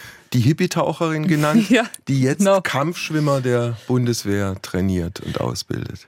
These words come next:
Speaker 2: Ja, ne, das ist auch immer so, äh, überall die Schlagzeilen im Moment. Äh, äh, ich würde die Kampfschwimmer trainieren, das ist natürlich so ein bisschen verkehrt. Also ich trainiere jetzt nicht die Kampfschwimmer, die das vorher alles noch nie gemacht haben.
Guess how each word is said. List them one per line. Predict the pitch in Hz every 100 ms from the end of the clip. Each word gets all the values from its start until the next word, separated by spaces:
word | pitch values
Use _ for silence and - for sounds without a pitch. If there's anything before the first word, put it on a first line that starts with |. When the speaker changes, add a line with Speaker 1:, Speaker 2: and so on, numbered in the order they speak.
| -
Speaker 2:
Ja, | 202 190 240
ne, | 208 226
das | 208 -
ist | -
auch | - -
immer | 185 185
so, | 185
äh, | 196 196 185 196
überall | 165 - 147
die | 190
Schlagzeilen | 214 202 - 220
im | 196
Moment. | 196 202 226
Äh, | - 202 196 135 190
äh, | 180
ich | 190 -
würde | 185 190 185 185
die | 190
Kampfschwimmer | 208 208 - 226 220
trainieren, | - 226 214 240 254 240
das | 208
ist | - -
natürlich | 208 208 202 -
so | 190
ein | 196
bisschen | 190 - 196
verkehrt. | - 165 - 240 240 -
Also | 196 190 190 190 - - - -
ich | 165
trainiere | - - 208 196 220 226
jetzt | 202 196 -
nicht | 196 -
die | 175
Kampfschwimmer, | - 220 240 220 226 220
die | 208 196 190
das | 180 -
vorher | - 196 190 190
alles | 185 185
noch | 175
nie | 190
gemacht | 165 175 -
haben. | 233 226 220